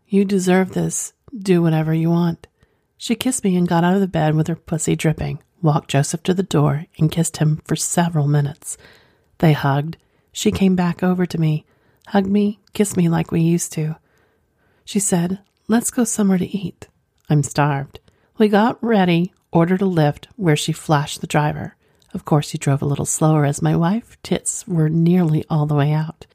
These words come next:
During dinner, we talked about the experience and that she asked Joseph to come over tomorrow at seven P M. He said he would be looking forward to it. I might write part two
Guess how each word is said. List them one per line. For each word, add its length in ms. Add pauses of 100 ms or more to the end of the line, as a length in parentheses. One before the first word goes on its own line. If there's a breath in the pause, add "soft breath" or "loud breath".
During 320
dinner, 540
we 80
talked 360
about 200
the 120
experience 760
and 160
that 160
she 160
asked 300
Joseph 380
to 80
come 140
over 240
tomorrow 380
at 100
seven 320
P 180
M. 260 (280)
He 140
said 240
he 80
would 120
be 140
looking 460
forward 400
to 120
it. 240 (280)
I 60
might 320
write 220
part 260
two 360